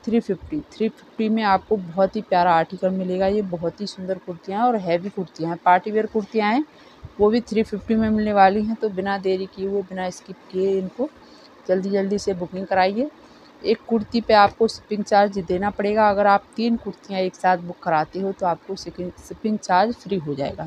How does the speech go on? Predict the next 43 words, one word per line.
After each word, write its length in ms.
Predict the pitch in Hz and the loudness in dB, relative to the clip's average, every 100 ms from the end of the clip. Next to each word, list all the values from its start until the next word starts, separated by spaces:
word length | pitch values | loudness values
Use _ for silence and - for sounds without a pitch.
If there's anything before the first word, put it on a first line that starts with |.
| - | -8
तो 100 | 196 | -6
ये 140 | 196 202 | -2 2
आपके 400 | 180 175 - 208 | 2 2 -2 -4
ऊपर 260 | 185 202 | -2 0
है 80 | 214 311 - - - - | 0 -2 -12 -20 -20 -4
कि 60 | 196 | 2
आपको 320 | 185 - 196 | 2 2 -2
एक 240 | 165 190 - | 0 -2 -4
कुर्ती 280 | 196 - 202 | -10 -6 -2
लेनी 340 | 190 180 196 | 0 0 0
है 100 | 220 | 0
या 180 | 269 320 - - | 0 -2 -6 -8
तीन 180 | 180 156 | -4 -4
कुर्ती 360 | - 139 - | -8 -18 -18
लेनी 220 | 156 151 151 | -18 -18 -16
है। 120 | 160 | -18
तो 160 | - - - | -18 -18 -10
three 220 | - 226 233 | -2 0 0
कुर्ती 380 | 226 208 - | 0 -2 -2
पे 140 | 202 214 | -2 2
आपको 340 | 180 170 208 | 4 2 -2
shipping 380 | 208 - 196 190 | -4 -6 -6 -4
charge 400 | - 190 208 233 | 0 2 2 -2
free 240 | - 175 | -6 -4
मिलेगा 380 | 156 151 139 - | -4 -6 -10 -12
friends। 460 | - 143 143 - - - - - - - - - | -20 -20 -20 -20 -20 -20 -20 -20 -20 -20 -20 -10
तो 60 | 202 | -8
इस 140 | - | -4
तरह 180 | 185 175 | 0 0
से 180 | 175 214 | 0 -2
मैं 140 | 214 | -4
दूसरी 320 | 190 190 196 | -4 -4 -4
कुर्ती 340 | 196 190 - 208 | -4 -4 -4 -4
दिखा 240 | 196 156 | -4 -4
रही 120 | 170 | -4
हूँ, 80 | 226 | -2
बहुत 340 | 202 185 185 - | -2 -2 -4 -4
ही 80 | 226 | -4
प्यारी 340 | - 165 185 | 2 2 2
प्यारी 360 | - 185 180 202 | 2 2 4 2
और 140 | 185 | -2
बहुत 400 | 175 170 175 - | -4 -6 -6 -2
ही 180 | 226 | -2